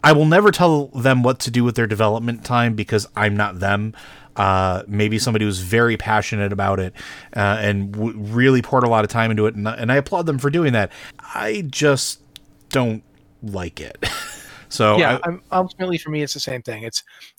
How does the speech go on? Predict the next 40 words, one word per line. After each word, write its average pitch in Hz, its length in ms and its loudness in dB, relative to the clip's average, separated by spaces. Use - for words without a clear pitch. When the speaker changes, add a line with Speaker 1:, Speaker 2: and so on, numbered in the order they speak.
Speaker 2:
it's - 180 -2
not 220 160 4
that 214 120 4
it's 175 120 -2
bad. 143 480 0
I 151 60 -6
mean, 143 240 -4
like 143 140 -2
I've 165 140 0
said, 190 240 2
I 139 80 0
think 170 160 -6
they've 170 140 0
improved 156 420 -6
it 156 40 -12
significantly. 131 840 -8
As 147 180 -2
a 180 80 -2
pure 170 200 0
mission 160 340 -2
table, 123 300 -4
it's 117 120 -12
better 135 240 0
now 131 240 2
than 131 140 -4
it 127 100 -8
was. 127 380 -6
But 135 360 2
I'm 139 160 0
not 147 320 2
a - 60 -8
huge 143 340 0
fan 170 240 2
of 139 100 0
mission 131 240 -6
tables, 117 400 -4
so 123 480 0
I'm 127 420 2
ultimately, 147 800 -2
it's, - 480 -4